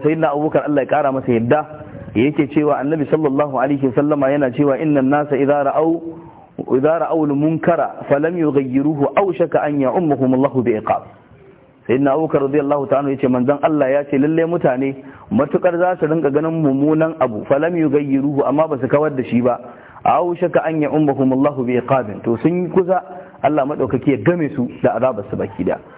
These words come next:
Wannan yake nuna duk lokacin da al'umma ta zauna tana saba wa Allah subhanahu wa ta'ala, ta bar umarce-umarcen Allah, kuma aka rasa wasu da za su miƙe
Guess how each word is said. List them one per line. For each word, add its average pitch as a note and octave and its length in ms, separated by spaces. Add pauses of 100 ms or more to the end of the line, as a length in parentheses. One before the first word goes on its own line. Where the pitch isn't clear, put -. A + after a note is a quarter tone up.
(120)
Wannan C#3 320
yake C3+ 140
nuna C3 120
duk E3+ 140
lokacin F3 400
da C3 160
al'umma C#3+ 260
ta C3 100
zauna C3+ 340 (480)
tana D3 340
saba C#3+ 260
wa A#2 140
Allah C#3 240
subhanahu B2+ 420
wa B2+ 60
ta'ala, C3 480 (320)
ta C#3 240
bar D#3+ 160
umarce-umarcen B2+ 800
Allah, C#3+ 260
kuma C#3+ 240
aka D3+ 220
rasa D3+ 180
wasu D#3 240
da D3+ 140
za C#3+ 180
su C3+ 60
miƙe B2+ 400